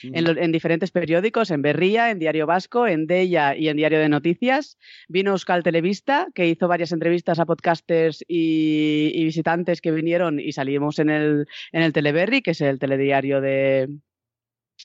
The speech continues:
Speaker 2: de Euskal Telebista. Y, y, pues la verdad es que hubo un montón de,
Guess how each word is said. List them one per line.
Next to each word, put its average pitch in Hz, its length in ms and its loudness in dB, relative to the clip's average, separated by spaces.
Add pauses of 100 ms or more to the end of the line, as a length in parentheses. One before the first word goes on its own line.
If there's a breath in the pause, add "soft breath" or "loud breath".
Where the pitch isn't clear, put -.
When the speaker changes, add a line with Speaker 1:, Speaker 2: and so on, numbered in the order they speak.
(420 soft breath)
Speaker 2:
de 160 160 -4
Euskal 151 240 -2
Telebista. 202 600 0 (1000)
Y, 151 800 0
y, 135 720 2
pues 143 140 0
la 147 80 2
verdad 143 220 2
es 143 80 -8
que 185 120 0
hubo 196 220 0
un 151 80 -2
montón 143 340 0
de, 131 800 0